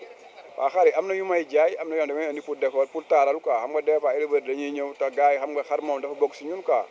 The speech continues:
Man, guddi gi booy xool, fii laay ne, si xar yi laay ne bàyyi quatre heures du matin, xam nga, yàlla daf ñu nattoo élevage, xam nga, day ginaar lépp, xam nga, yàlla mooñ ko nattoo quoi, ñu bëgg ko lool, lool, lool, te mbëggeel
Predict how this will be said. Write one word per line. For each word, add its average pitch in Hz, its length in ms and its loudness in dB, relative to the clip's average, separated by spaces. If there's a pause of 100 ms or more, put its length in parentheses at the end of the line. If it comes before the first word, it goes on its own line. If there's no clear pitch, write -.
(680)
Man, 127 140 -14
guddi 156 220 -6
gi 160 80 -2
booy 147 200 2
xool, 147 160 -2
fii 147 120 -6
laay 151 180 4
ne, 147 120 -4
si 156 120 -12
xar 147 120 0
yi 139 60 -2
laay 139 160 4
ne 139 80 -4
bàyyi 127 220 0
quatre 147 200 -8
heures 165 100 -2
du 156 60 -4
matin, 131 320 -4
xam 123 160 -6
nga, 110 100 -6
yàlla 139 240 2
daf 147 120 0
ñu 151 180 -4
nattoo 147 260 -2
élevage, 139 480 2 (800)
xam 151 140 -2
nga, 113 100 -4 (500)
day 127 220 -10
ginaar 143 280 2
lépp, 147 300 2
xam 135 160 -6
nga, 113 80 -4 (200)
yàlla 139 200 2
mooñ 147 160 -4
ko 147 100 -2
nattoo 170 300 -2
quoi, 131 200 0
ñu 143 100 -10
bëgg 151 200 -6
ko 143 120 -2
lool, 160 240 4
lool, 156 180 0
lool, 156 180 0 (280)
te 147 80 -2
mbëggeel 165 480 -2